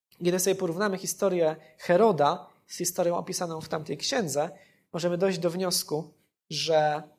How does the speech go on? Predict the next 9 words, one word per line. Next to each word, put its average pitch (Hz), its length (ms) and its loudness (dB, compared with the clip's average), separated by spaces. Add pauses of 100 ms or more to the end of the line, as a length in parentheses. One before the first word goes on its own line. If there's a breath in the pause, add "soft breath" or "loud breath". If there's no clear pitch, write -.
(140)
Łukasz 170 360 -2
również 175 300 -4
chce - 180 -10
coś 170 160 -10
interesującego 160 680 -8
na 160 100 -10
temat 160 240 -12
Heroda 151 280 -6
przekazać. - 600 -8